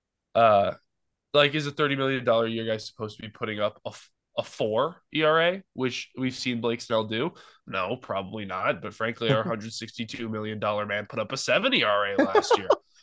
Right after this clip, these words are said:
Speaker 1: So, like, frankly, you can't get much worse than that, right? So, like, I don't, I think that, I think that the Yankees would consider it simply because he's shown,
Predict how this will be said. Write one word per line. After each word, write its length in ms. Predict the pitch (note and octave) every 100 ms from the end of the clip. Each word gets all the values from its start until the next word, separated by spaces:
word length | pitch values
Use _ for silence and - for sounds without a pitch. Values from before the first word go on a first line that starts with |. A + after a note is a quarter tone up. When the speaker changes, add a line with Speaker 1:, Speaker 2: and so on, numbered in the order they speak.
| _ D3+
Speaker 1:
So, 220 | C3+ C3+
like, 320 | C#3+ C#3 - - - - D#3+ -
frankly, 420 | E3+ A#3+ A#3+ F3+ D#3
you 60 |
can't 260 | - G3+ G3
get 140 | G3+
much 200 | G3 F#3+
worse 260 | F3 F3+ F3
than 120 | B2+
that, 300 | E3+ C4 A2
right? 280 | A#2+ F#3+ G#3+
So, 240 | - F3+ D#3
like, 200 | D#3 - _ _ _ _
I 80 | E3
don't, 160 | F3 -
I 100 | D#3
think 240 | D#3+ F#3+ -
that, 280 | G3 D#3 - _
I 100 | C3+
think 260 | D3+ E3 E3
that 220 | D#3+ C3+ C3
the 180 | C3
Yankees 220 | C3 B2+ B2
would 120 | A#2+
consider 280 | A#2+ A#2+ A#2
it 80 | A#2
simply 320 | A#2 A#2 A2+
because 400 | A2+ A#2 G#2 -
he's 180 | A#2 -
shown, 200 | A2+